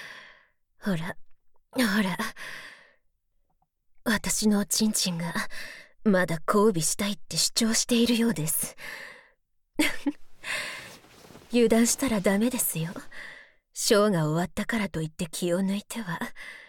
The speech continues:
私が満足したとでも思いましたか？まだまだこれからですよ。これからが二人きりの時間です。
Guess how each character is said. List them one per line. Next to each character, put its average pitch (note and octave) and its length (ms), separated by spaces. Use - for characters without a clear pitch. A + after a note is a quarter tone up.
私 G#3 440
が B3 140
満 A#3+ 260
足 F#3+ 220
し - 120
た G#3 120
と B3 100
で F3+ 140
も D3 160
思 E3 180
い A3 80
ま C4 120
し - 100
た E3+ 120
か？ F3 360
ま F#3+ 200
だ F#3 120
ま D3+ 120
だ D#3 140
こ F#3+ 160
れ F3+ 100
か F#3+ 140
ら G3+ 100
で D#3 80
す - 220
よ。 D#3+ 100
こ F#3 160
れ D#3+ 100
か E3 160
ら F3+ 140
が - 280
二 - 320
人 G#3+ 80
き - 180
り A3+ 100
の G#3+ 140
時 E3+ 180
間 E3 240
で F#3+ 120
す。 - 260